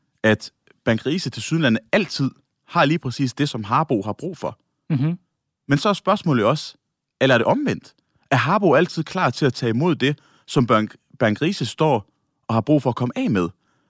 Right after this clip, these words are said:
Speaker 1: Og alene det, at man kan stille det spørgsmål, det gør jo, at det her skal man holde sig langt væk fra.
Speaker 2: Men det rationale, det her skal man holde sig langt væk fra. Det tænker jeg, det kan du ikke være den eneste person, der tænker. Altså, som du siger, det er en børsnoteret virksomhed. Der har siddet en bestyrelse.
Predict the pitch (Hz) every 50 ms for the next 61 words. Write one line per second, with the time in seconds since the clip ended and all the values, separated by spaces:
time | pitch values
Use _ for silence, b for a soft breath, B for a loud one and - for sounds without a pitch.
0 | _ _ _ - 139 147 151 147 175 214 233 208 - - 208 202 165 135 127 -
1 | 139 - - - - 196 233 240 208 135 - - - 120 156 - - 113 90 73
2 | - _ b b b b b b b 175 - 180 185 208 196 160 - 131 - -
3 | 196 190 185 175 - - - 170 147 139 123 160 185 208 - 165 135 131 170 185
4 | 165 143 - 170 - - - - 208 - - _ _ - 170 156 151 147 - _
5 | _ - 196 202 196 190 165 - - 156 139 143 139 139 - 180 170 165 147 -
6 | - 160 151 135 113 156 156 165 - 175 156 147 139 - - 151 147 - - -
7 | - 143 - 175 - b b b b b b b b b b b b _ _ _
8 | _ _ _ _ _ - - - - 196 185 180 175 - 190 - 202 208 202 208
9 | 214 196 175 175 - 185 185 208 220 - 233 190 - 156 - - 175 170 - -
10 | 151 147 - - - - 160 160 180 190 202 139 - - - 160 - - - 160
11 | 143 143 131 - 175 202 226 - _ _ _ - 147 131 120 - 143 147 165 -
12 | 208 165 - - 165 139 147 165 185 - 202 190 170 156 - _ _ _ - -
13 | 107 - - 170 170 175 160 170 - - - - 226 262 240 196 165 147 - 143
14 | 127